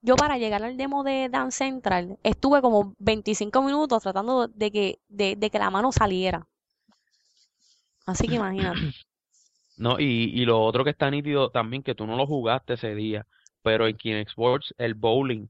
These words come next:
Speaker 2: está brutal. O sea, el bowling detecta, dependiendo cómo tú muevas la mano, detecta hasta el spin que tú le quieres dar, este, al bolo que estés usando.
Speaker 1: Pero
Speaker 2: Y, bueno, pero, pero bien exagerado,
Speaker 1: pero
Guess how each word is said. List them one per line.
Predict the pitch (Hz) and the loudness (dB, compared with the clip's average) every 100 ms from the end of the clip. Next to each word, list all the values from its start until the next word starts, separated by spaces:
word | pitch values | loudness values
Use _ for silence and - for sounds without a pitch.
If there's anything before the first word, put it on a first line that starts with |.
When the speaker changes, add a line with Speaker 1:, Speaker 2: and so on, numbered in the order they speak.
| _ | _
Speaker 2:
está | 107 - 104 | -12 -4 -2
brutal. | 123 120 101 98 - _ _ _ _ - | -2 -4 -6 -6 -10 _ _ _ _ -14
O | 104 | -2
sea, | 117 110 | 0 0
el | |
bowling | 107 113 143 | 0 0 0
detecta, | 160 139 147 117 104 - | -2 -2 -2 -4 -6 -6
dependiendo | 110 110 107 117 139 | -6 -6 -6 -8 -4
cómo | 151 147 | -4 -4
tú | 143 | -6
muevas | 143 151 151 | -2 0 0
la | 127 | -2
mano, | 117 135 110 104 _ _ _ _ _ _ | -2 -2 -4 -12 _ _ _ _ _ _
detecta | 120 113 113 143 | -2 0 0 0
hasta | 139 | 0
el | 143 | -2
spin | - - 135 156 | -4 -8 -6 -4
que | 127 | -6
tú | 123 | -2
le | 123 | -2
quieres | 127 135 117 | -2 -4 -2
dar, | 113 117 - _ _ _ _ _ - | -2 -2 -6 _ _ _ _ _ -8
este, | 117 - 107 104 104 104 | -8 -4 -4 -4 -2 -4
al | 104 | -2
bolo | 110 120 | 0 0
que | 127 | -2
estés | - 127 | -2 -4
usando. | 113 110 110 107 104 _ _ - | -4 -6 -6 -8 -16 _ _ 0
Speaker 1:
Pero | 240 226 214 - | 2 2 0 0
Speaker 2:
Y, | 127 120 113 107 107 - _ _ _ | 0 0 -6 -10 -10 -14 _ _ _
bueno, | 104 104 113 156 | -12 -4 -2 0
pero, | 131 107 104 113 | 2 2 0 -4
pero | 107 | -4
bien | 104 104 | -4 -6
exagerado, | 117 143 139 113 262 | -4 -2 0 0 2
Speaker 1:
pero | 233 | 0